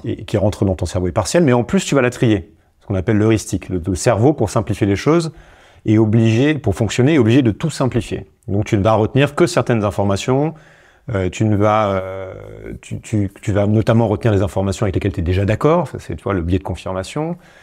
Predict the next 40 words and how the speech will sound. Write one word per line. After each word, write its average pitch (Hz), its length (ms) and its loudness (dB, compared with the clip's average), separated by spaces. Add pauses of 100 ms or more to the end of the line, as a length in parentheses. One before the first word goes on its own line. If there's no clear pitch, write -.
(120)
Il - 40 -2
y 98 40 0
a - 20 0
tout, 147 200 -2
il 104 60 0
y - 20 2
a 92 60 0
plus 101 200 -4
de 123 60 2
deux 120 140 4
cents 120 180 0
biais 110 160 4
comme 104 160 0
ça 170 140 0
qui 127 120 -4
font 175 220 0
que 170 320 2 (960)
on 123 60 6
ne 117 100 6
voit 131 340 4
pas 156 140 4
le 131 140 6
réel 123 260 4
et - 20 2
on 110 80 2
ne 107 100 2
pense 147 300 -2
pas 147 140 0
le 123 100 4
réel 113 300 4
et 120 60 0
on 101 80 -2
ne 92 40 -2
pense 98 180 -4
pas 123 100 0
le 113 100 0
monde 120 160 0
tel 104 160 -2
qu'il - 180 -10
est. - 120 -12